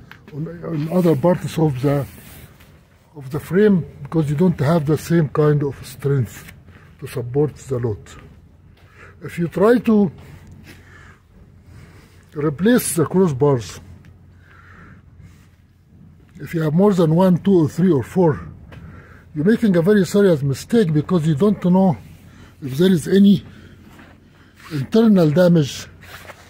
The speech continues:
to the longitudinal beam that you have to do X-ray on to see if you have a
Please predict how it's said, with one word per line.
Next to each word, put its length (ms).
to 80
the 140
longitudinal 800
beam 280
that 240
you 60
have 160
to 100
do 200
X-ray 460
on 300
to 80
see 220
if 180
you 80
have 220
a 160